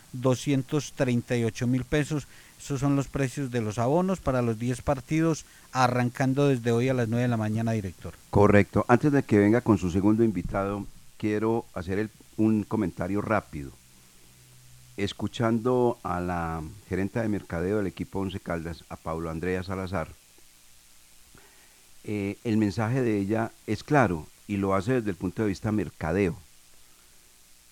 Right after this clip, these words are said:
Speaker 2: Mercadeo, y lo tiene que entender uno así.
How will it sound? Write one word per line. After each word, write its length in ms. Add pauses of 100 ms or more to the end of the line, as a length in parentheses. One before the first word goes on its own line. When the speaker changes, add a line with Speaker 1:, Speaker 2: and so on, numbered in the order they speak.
(480)
Speaker 2:
Mercadeo, 600
y 60
lo 100
tiene 240
que 100
entender 400
uno 160
así. 300